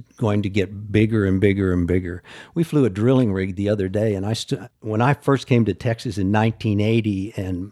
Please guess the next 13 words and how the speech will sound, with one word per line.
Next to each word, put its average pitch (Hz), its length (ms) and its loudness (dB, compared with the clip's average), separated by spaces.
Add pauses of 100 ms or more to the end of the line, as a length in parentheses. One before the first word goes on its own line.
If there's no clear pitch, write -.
(160)
black 110 320 -6
lit 104 340 -2
pipe 117 380 -6
on 95 160 -8
top 110 280 0
of 87 120 -8
an 95 160 2
oil 107 320 6
rig, 90 420 -2 (800)
that 123 540 0
was 98 260 -4 (140)
so 143 520 0
archaic 110 920 -2